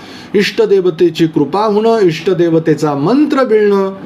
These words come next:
म्हणजेच मोक्षाचा मार्ग सुरू होणं. बऱ्याच लोकांना वाटतं मोक्ष म्हणजे काय? मरणं, मरण्यानंतर काही मिळणं असं नाही. ज्याला खूप पैसे मिळाले त्याला त्याचा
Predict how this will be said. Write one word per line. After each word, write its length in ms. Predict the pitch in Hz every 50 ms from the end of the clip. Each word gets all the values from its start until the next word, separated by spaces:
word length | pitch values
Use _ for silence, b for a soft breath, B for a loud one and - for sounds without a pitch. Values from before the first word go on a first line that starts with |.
| B B B B B B B -
म्हणजेच 540 | 135 143 160 165 165 208 240 254 254 262
मोक्षाचा 800 | 247 190 156 151 160 160 160 - - 180 180 175 175 196 202 214
मार्ग 460 | 202 185 156 151 156 147 151 165 175 175
सुरू 380 | 165 - 160 151 147 160 165
होणं. 680 | 156 - 135 131 135 143 147 156 160 151 139 131 123 - - - 135
बऱ्याच 380 | 131 131 135 143 156 165 151 156
लोकांना 400 | 156 156 156 170 165 165 175 170
वाटतं 360 | 170 160 160 - - 180 170
मोक्ष 280 | 156 139 131 - -
म्हणजे 340 | 175 175 160 160 165 175 185
काय? 380 | 180 - 185 185 180 170 143 131 - B B B B B - - -
मरणं, 500 | 135 135 139 135 143 147 160 165 165 165
मरण्यानंतर 800 | 160 143 135 131 139 139 156 160 165 160 151 143 143 135 156 160
काही 220 | 160 160 165 170 170
मिळणं 300 | 165 156 151 156 165 175
असं 360 | 165 156 170 - 170 170 170
नाही. 560 | 170 165 165 165 190 202 214 202 185 139 123 - - B B B B B B B - 139
ज्याला 240 | 160 165 170 165
खूप 440 | 165 - - - 247 277 311 302 240
पैसे 360 | 220 202 196 - - 202 190
मिळाले 680 | 185 180 180 175 170 170 165 170 165 165 165 165 165 - - - - -
त्याला 220 | 143 143 151 151
त्याचा 320 | 147 - 143 139 - -